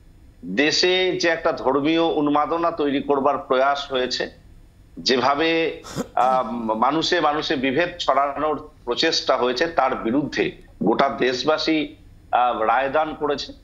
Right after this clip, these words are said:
এবং বাংলার ক্ষেত্রেও উল্লেখযোগ্যভাবে সেই বিজেপিকে ঠেকাতেই তৃণমূল কংগ্রেসের অনুকূলে মানুষ রায়দান করেছে। এটা ঘটনা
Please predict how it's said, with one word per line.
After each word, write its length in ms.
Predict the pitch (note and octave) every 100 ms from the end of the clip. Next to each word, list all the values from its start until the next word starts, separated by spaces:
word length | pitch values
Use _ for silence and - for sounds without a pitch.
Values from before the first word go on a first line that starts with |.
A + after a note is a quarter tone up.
| - - - -
এবং 240 | B2+ C3+
বাংলার 520 | A2 A#2 A2+ C3 D#3 C#3+
ক্ষেত্রেও 540 | - A#2+ - D3 A2+ - -
উল্লেখযোগ্যভাবে 960 | A#2 C3+ C#3+ B2+ C#3+ B2 C3 B2 D#3
সেই 160 | - A#2
বিজেপিকে 520 | A2+ A#2+ A#2+ B2 D#3
ঠেকাতেই 760 | - G#2 A#2+ - C#3 B2 F#2 - - - - - -
তৃণমূল 400 | A2+ A#2 B2 C#3
কংগ্রেসের 500 | C3+ A2+ A#2 A#2+ D#3
অনুকূলে 480 | C3 A2+ A2 C#3 D#3+
মানুষ 360 | B2 G#2 G#2+
রায়দান 380 | F#2 F#2 F2+ F2 D#2+
করেছে। 320 | D#2+ D#2+ - - - - - - - -
এটা 220 | - D3 C3
ঘটনা 520 | C#3 F#3+ C3+ -